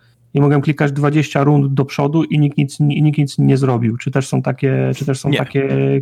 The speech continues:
Speaker 2: Nie.
Speaker 1: takie klincze?
Speaker 2: Nie, nie, nie, nie, nie. Jak, jak będziesz klikał, powiedzmy, dalej przesuń, nie, rundę, to oni w pewnym
Speaker 1: Mhm.
Speaker 2: mom-, oni cały czas będą próbować zmieniać, y, nas flankować też.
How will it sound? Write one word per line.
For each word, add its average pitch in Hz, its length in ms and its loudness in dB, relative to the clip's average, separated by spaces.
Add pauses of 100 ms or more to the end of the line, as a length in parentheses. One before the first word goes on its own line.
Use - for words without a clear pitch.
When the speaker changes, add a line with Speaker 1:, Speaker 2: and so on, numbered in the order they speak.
(240)
Speaker 2:
Nie. 120 60 -2
Speaker 1:
takie 139 240 -2
klincze? 143 460 0 (720)
Speaker 2:
Nie, 127 240 -2
nie, 120 140 -2
nie, 107 140 -4
nie, 107 120 -8
nie. 107 180 -10
Jak, 123 260 -6
jak 135 140 -4
będziesz 151 320 -2
klikał, 147 400 -2
powiedzmy, 127 840 0 (540)
dalej 123 380 0
przesuń, 120 480 -4
nie, 120 240 -4
rundę, 127 420 -4
to 131 120 -4
oni 135 120 -2
w - 60 -8
pewnym 143 280 0
Speaker 1:
Mhm. 131 140 -4
Speaker 2:
mom-, 135 80 -6
oni 131 140 -6
cały 139 160 -2
czas 135 140 0
będą 131 200 -2
próbować 123 300 -2
zmieniać, 123 520 -2
y, 117 180 -4
nas 123 180 -2
flankować 104 560 -4
też. 90 320 -8